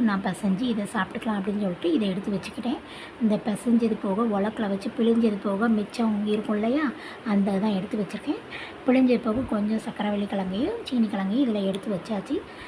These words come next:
இதுல கொஞ்சம் தேங்காய் பூவும் தூவிக்கலாம், செம்ம சூப்பரா இருக்கும். ரெண்டுலேயும் தேங்காய் பூவும் திருவியாச்சு. வச்சு சாப்பிட்டு பாருங்க, இதே மாதிரி செம்ம சூப்பரா இருக்கும். நீங்களும் செஞ்சு பார்த்து, ட்ரை பண்ணி பார்த்துட்டு எப்படி இருக்கு அப்படிங்கிறத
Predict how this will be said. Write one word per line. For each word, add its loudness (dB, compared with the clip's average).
இதுல 2
கொஞ்சம் 0
தேங்காய் 0
பூவும் 0
தூவிக்கலாம், 0
செம்ம -2
சூப்பரா -2
இருக்கும். -2
ரெண்டுலேயும் 0
தேங்காய் 0
பூவும் 4
திருவியாச்சு. 2
வச்சு -2
சாப்பிட்டு 0
பாருங்க, 2
இதே 0
மாதிரி 0
செம்ம 0
சூப்பரா 0
இருக்கும். 0
நீங்களும் 6
செஞ்சு 2
பார்த்து, 2
ட்ரை 2
பண்ணி 4
பார்த்துட்டு 0
எப்படி 4
இருக்கு 2
அப்படிங்கிறத 2